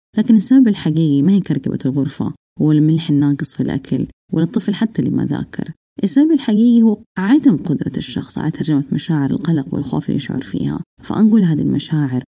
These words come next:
وأطلعها بشيء تاني. الوسيلة الرابعة اسمها اللوم أو إسقاط الخوف حقي على فئة معينة، زي مثلًا كلام دونالد ترامب على فيروس الكورونا إنه هو فيروس صيني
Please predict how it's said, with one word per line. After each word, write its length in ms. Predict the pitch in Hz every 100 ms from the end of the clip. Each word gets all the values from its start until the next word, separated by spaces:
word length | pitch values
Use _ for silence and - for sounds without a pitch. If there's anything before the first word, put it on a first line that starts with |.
| _
وأطلعها 600 | - 269 - 160 160 165 165
بشيء 260 | 156 - -
تاني. 380 | - - - - _ -
الوسيلة 400 | 240 226 285 277
الرابعة 580 | 214 208 202 170 180 214 - _
اسمها 380 | - 196 185 -
اللوم 480 | 156 160 143 131 160 - -
أو 140 | 214
إسقاط 380 | 104 - 240 269
الخوف 340 | 254 - 175 -
حقي 300 | 165 160 165
على 160 | 156
فئة 280 | 156 220 196
معينة، 600 | 160 139 139 135 123 - - -
زي 120 | 220
مثلًا 260 | 220 233 220
كلام 340 | - 220 208
دونالد 340 | 185 185 175
ترامب 300 | 160 202 151 143
على 200 | 139 143
فيروس 320 | 151 165 165
الكورونا 340 | 165 - 175 156
إنه 200 | 151 147
هو 40 |
فيروس 360 | 143 139 147 143
صيني 500 | - 185 143 87